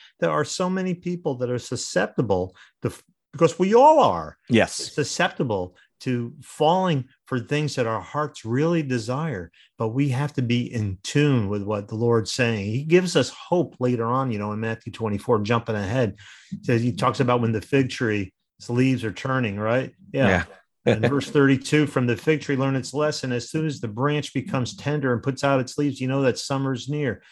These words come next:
Speaker 1: So also, when you see all these things, you know that he is near at the very gates." So there's, God has not left us as orphans. His Spirit illuminates us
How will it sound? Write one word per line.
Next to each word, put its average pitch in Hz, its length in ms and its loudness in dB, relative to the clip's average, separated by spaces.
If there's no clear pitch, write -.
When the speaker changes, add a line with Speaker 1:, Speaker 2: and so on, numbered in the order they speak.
Speaker 1:
So 147 260 -2
also, 147 400 0
when 131 200 -4
you 131 100 -4
see 147 300 -4
all 147 160 2
these 135 240 -4
things, 143 260 -6
you 127 60 -2
know 135 140 2
that 117 180 2
he 139 180 0
is 117 220 -2
near 135 240 -2
at 104 140 -6
the 117 60 -4
very 120 360 0
gates." 107 600 -4
So 131 540 2
there's, 151 420 4
God 160 300 6
has 123 180 4
not 135 320 2
left 131 380 0
us 107 240 -6
as 98 100 -10
orphans. 120 540 0
His - 180 -4
Spirit 131 440 4
illuminates 131 760 0
us 160 400 -4